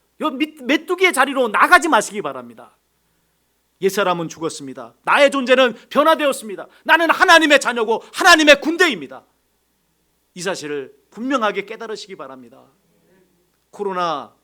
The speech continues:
일구로 인해서 교회 예배가 어려움을 겪다 이제 점차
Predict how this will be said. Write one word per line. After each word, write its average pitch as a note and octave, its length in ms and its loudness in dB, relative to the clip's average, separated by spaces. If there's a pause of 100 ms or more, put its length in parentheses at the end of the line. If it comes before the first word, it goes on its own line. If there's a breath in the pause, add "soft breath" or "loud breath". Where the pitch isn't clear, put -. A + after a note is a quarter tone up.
(200)
일구로 G3 340 -6
인해서 D#3 640 -8 (1120)
교회 G3 220 4
예배가 E3+ 380 0
어려움을 G3 420 2
겪다 E3 580 -2
이제 F3 320 2
점차 F3+ 640 -2